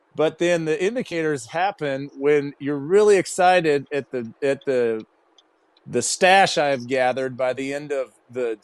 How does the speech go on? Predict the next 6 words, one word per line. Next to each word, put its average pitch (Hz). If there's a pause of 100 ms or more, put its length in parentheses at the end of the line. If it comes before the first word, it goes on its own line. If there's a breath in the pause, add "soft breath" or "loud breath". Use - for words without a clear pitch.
Christmas 147
morning 139
that 131
it 131
included 127
socks, -